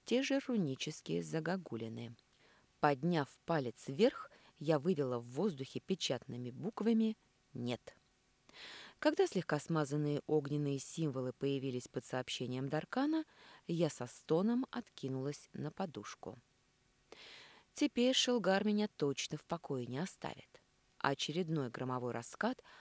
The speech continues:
от которого даже раковина задрожала, только подтвердил моё предположение. Я приоткрыла створку, набросила на себя покрывало и приготовилась внимать посланиям с небес.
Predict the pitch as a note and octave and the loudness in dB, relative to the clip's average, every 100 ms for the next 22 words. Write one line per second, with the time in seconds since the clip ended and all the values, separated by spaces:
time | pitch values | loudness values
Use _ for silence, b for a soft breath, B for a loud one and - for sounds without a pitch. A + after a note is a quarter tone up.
0 | B - D#3 - D#3 G#3 G3 D3 F3 E3+ | B -2 0 0 0 0 0 0 0 0
1 | F3+ C#3+ C#3 G3 - C3+ B2+ B2 B2 C3 | -2 -2 0 -2 -2 -4 -4 -6 -4 -2
2 | C3 A3+ C#4 C#4+ B B B - D4+ - | -2 0 0 -2 B B B 2 2 2
3 | D4+ _ A#3 B3+ - G3 C3+ A#2 C#3 A3+ | -2 _ -2 -2 0 0 0 -2 -2 0
4 | F#3 A2+ - - C3+ D3 A#2+ A2+ - A#2 | 0 -2 -6 -10 -8 -8 -8 -10 -12 -14
5 | A#2+ _ _ _ - B B B B A#3+ | -18 _ _ _ -20 B B B B 2
6 | G#4 F#3 C3 - C3+ C#3+ - C4 D#4 - | 4 4 2 0 -2 -2 -4 0 0 2
7 | C#4 C4+ - _ D#3 D3 C#3+ D3 C#3+ C#3 | -2 -2 -8 _ -2 0 2 2 2 0
8 | C#3 C#3+ - C#3+ C3 - C#3+ D3 A#3+ C#4 | -2 -2 -4 -4 -4 -4 -2 0 0 0
9 | C#4+ B B B - D#4 - E3+ C3+ D3+ | -2 B B B -2 0 0 0 0 2
10 | C#3+ C3 A#2 - C3 C3+ E3 C#4 - - | 0 0 -4 -8 -4 -2 -2 -4 -10 -14
11 | - C#3 - A#2+ A#2+ F3 E3 D3+ - - | -6 -6 -4 -4 -2 -2 -4 -6 -10 -8
12 | C3+ B2 - - - | -6 -6 -10 -12 -20